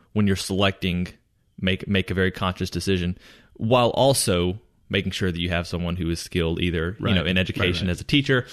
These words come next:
Speaker 2: Yeah.
Speaker 1: uh, on a worship team.
Speaker 2: Yeah.
Speaker 1: Uh, they actually know how to play the instrument that you
Speaker 2: Right.
Speaker 1: want them, or they
Speaker 2: <laughs>
Speaker 1: actually
Speaker 2: Yeah.
Speaker 1: know how to sing.
Speaker 2: Yeah.
Speaker 1: That makes a major
Speaker 2: Absolutely.
Speaker 1: difference.
Speaker 2: It does.
Speaker 1: But, but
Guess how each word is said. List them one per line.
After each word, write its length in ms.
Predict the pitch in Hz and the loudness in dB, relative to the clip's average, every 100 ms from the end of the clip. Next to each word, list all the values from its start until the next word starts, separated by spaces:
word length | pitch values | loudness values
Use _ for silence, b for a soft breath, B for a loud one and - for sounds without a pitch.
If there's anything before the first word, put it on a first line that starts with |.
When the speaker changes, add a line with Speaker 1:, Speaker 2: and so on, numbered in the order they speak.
| B B | B B
Speaker 2:
Yeah. 220 | 92 90 - | -6 -6 -6
Speaker 1:
uh, 140 | 67 - | -4 0
on 100 | 98 | 0
a 60 | |
worship 340 | 90 101 - - | 2 0 0 -4
team. 320 | 101 101 113 - _ - | 0 0 -2 -8 _ -2
Speaker 2:
Yeah. 140 | 98 | 0
Speaker 1:
Uh, 60 | 87 - _ _ | -2 -6 _ _
they 100 | 101 | 0
actually 260 | 95 - 95 | 0 2 0
know 100 | 90 | 2
how 80 | 90 | 0
to 80 | 87 | 0
play 320 | - 87 90 | 0 2 2
the 160 | 90 - | 2 0
instrument 380 | 92 92 92 | 0 0 0
that 60 | - | 0
you 60 | 95 | 0
Speaker 2:
Right. 140 | 87 | 2
Speaker 1:
want 140 | 87 | 0
them, 240 | 98 - 139 | 0 2 2
or 160 | 117 117 | 4 4
they 80 | 107 | 4
Speaker 2:
<laughs> 0 | |
Speaker 1:
actually 200 | 113 110 | 2 2
Speaker 2:
Yeah. 40 | 104 | 2
Speaker 1:
know 120 | 95 | 2
how 120 | 90 | 0
to 80 | 78 | -4
sing. 420 | - 92 92 95 - | -2 0 0 -2 -4
Speaker 2:
Yeah. 220 | 107 101 92 - | -2 0 -2 -2
Speaker 1:
That 140 | 107 | 2
makes 160 | 117 110 | 4 4
a 40 | |
major 160 | 104 98 | 4 4
Speaker 2:
Absolutely. 180 | 87 104 | 2 2
Speaker 1:
difference. 320 | 104 92 - - | 0 -2 -6 -10
Speaker 2:
It 60 | - | -4
does. 220 | 98 107 | -2 2
Speaker 1:
But, 320 | 110 101 - b b | 2 2 0 b b
but 340 | 98 113 - | 0 0 0